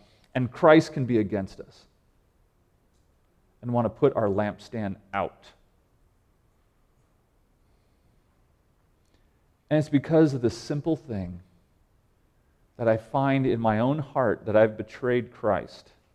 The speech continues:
in not loving him so much that I'm interested in his scriptures,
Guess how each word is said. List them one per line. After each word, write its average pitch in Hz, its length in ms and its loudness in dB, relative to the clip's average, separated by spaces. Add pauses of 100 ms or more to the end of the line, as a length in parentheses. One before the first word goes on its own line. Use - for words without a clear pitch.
(1400)
in 123 200 2
not 131 300 2
loving 165 540 6
him 101 500 -2 (580)
so 170 380 0
much 147 520 2
that 123 120 4
I'm 117 300 2
interested 127 800 0 (240)
in 120 140 -2
his 104 200 -4
scriptures, - 760 -6